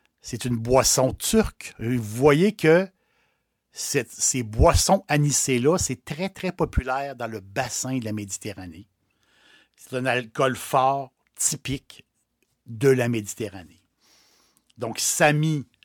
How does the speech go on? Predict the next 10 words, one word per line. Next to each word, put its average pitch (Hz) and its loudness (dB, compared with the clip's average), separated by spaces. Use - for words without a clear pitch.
Ghosh 123 0
décide 147 -2
de 127 0
poursuivre 170 0
l'idée, 170 0
l'idée 147 2
de 147 4
ce - 0
vieux 143 2
sage, 165 4